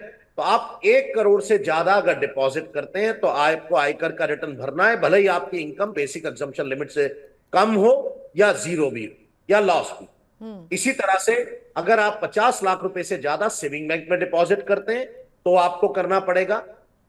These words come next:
Speaker 1: आप एक लाख रुपए से ज्यादा बिजली का बिल पे करते हैं एक साल में,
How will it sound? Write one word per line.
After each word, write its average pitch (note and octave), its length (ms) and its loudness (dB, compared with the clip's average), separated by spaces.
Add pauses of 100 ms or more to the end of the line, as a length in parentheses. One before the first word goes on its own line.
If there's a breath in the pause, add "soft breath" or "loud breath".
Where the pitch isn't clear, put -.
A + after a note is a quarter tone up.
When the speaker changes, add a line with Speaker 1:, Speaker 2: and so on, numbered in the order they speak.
(140)
Speaker 1:
आप - 460 0
एक C#4 260 0
लाख A3 240 0
रुपए G#3 220 0
से G#3 140 -2
ज्यादा F3+ 360 -4
बिजली F#3+ 440 -8
का C#4+ 160 2
बिल C#4 280 -2
पे C4 240 2
करते B3 300 -4
हैं A#3+ 80 0
एक G3+ 120 -2
साल C3 240 -6
में, G#2+ 140 -20